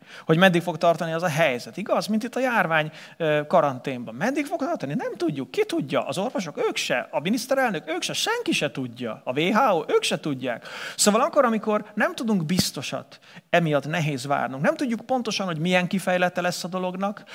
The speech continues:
hogy megtörténik-e egyáltalán az, amire várunk, és hogyha meg is történik, mikor fog megtörténni? Ez a bizonytalanságnak a problémája.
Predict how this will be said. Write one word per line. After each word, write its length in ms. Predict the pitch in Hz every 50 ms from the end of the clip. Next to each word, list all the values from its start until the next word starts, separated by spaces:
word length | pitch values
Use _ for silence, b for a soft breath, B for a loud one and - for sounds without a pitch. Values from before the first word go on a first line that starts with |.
| B B
hogy 160 | - 156 151
megtörténik-e 1300 | 156 190 233 262 - - - 233 220 - 208 190 190 180 - - - - - 190 196 190 160 - - -
egyáltalán 600 | - 208 208 175 180 160 156 156 156 156 151 151
az, 120 | 165 160 165
amire 260 | 160 151 151 147 143
várunk, 580 | 139 165 170 156 143 135 131 139 147 160 175 - B B B
és 120 | B 196 -
hogyha 180 | 214 - 233
meg 160 | 277 339 330
is 140 | 330 208 -
történik, 460 | - 262 226 202 208 202 202 202 196
mikor 340 | - 131 135 - - 185 254
fog 160 | - 330 339 359
megtörténni? 840 | 415 403 - - - 165 147 - - 147 131 127 120 117 113 117 _ _ _ _ _ B B B B B B B B B B
Ez 160 | 165 147 151
a 40 | 147
bizonytalanságnak 1120 | 139 170 180 160 175 151 147 - - 143 139 127 117 - - 143 135 123 123 123 127 -
a 40 | 123
problémája. 800 | - 139 127 123 123 123 113 117 - - - - - - -